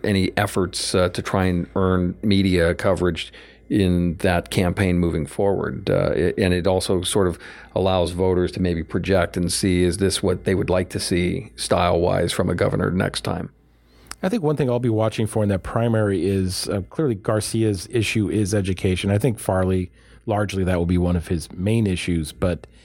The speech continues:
Speaker 2: I mean, Garcia, that is the issue. And, and it'll be interesting to see how they try to draw distinctions, how they're able to use that message and how it resonates or doesn't with, with the primary voters, with the,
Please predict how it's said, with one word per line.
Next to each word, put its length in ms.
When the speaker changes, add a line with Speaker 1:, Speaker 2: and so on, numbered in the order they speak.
Speaker 2:
I 100
mean, 120
Garcia, 420
that 320
is 300
the 160
issue. 240
And, 200
and 140
it'll 240
be 140
interesting 380
to 60
see 280
how 480
they 100
try 160
to 100
draw 220
distinctions, 800
how 120
they're 140
able 220
to 120
use 260
that 180
message 500
and 160
how 200
it 140
resonates 720
or 60
doesn't 640
with, 340
with 200
the 80
primary 440
voters, 440
with 100
the, 240